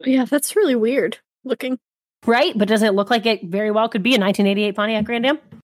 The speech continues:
Speaker 1: Yeah. Boxy little car.
Speaker 2: Mm-hmm. All right. So, anyway.
Speaker 1: Is it them?
Speaker 2: I don't know, Ashley.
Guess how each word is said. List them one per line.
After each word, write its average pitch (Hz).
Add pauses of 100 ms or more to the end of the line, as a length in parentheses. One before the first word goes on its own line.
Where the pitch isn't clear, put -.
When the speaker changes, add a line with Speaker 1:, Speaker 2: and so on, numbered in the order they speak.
(140)
Speaker 1:
Yeah. 359 (460)
Boxy -
little 285
car. 370 (260)
Speaker 2:
Mm-hmm. 208 (420)
All 247
right. 185
So, 208 (380)
anyway. 240 (240)
Speaker 1:
Is 233
it 208
them? 262 (480)
Speaker 2:
I -
don't 208
know, 226
Ashley. 196